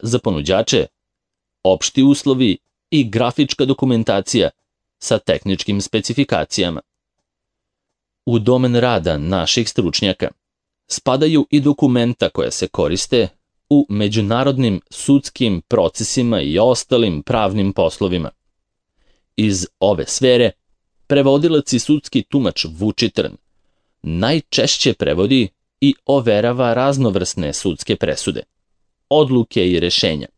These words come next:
kao što je, na primer, presuda o razvodu braka,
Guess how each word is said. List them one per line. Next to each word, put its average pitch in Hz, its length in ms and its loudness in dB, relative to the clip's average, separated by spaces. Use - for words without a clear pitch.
kao 92 220 2
što - 160 -4
je, 80 160 0
na 73 120 -4
primer, 87 420 -2
presuda 131 600 0
o 90 80 2
razvodu 92 400 -2
braka, - 400 -2